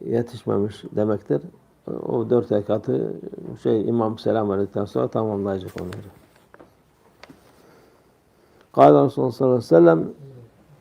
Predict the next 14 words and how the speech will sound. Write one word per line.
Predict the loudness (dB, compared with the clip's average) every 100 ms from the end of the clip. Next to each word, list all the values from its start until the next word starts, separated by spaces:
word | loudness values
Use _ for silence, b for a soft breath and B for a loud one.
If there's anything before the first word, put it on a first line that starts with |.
| -16 -2
"İzâ | 2 4 6 6 4
salleyt | 2 2 6 4 4 -6 -18 _ -20 _ -20 -4
felâ | 0 4 2 0
tebzikanne | 0 0 0 -4 0 2 4 2 4
beyne | 2 2
yedek | 2 2 0 0
ve | 2 2
lâ |
an | 2 0
yemînek | 0 2 0 -2 -10 -4 -2 0 2
ve | 2
lâ, | 2 0 -4 -16 _ -6
velakin | -2 -2 -2 -2
ba'd | 0 0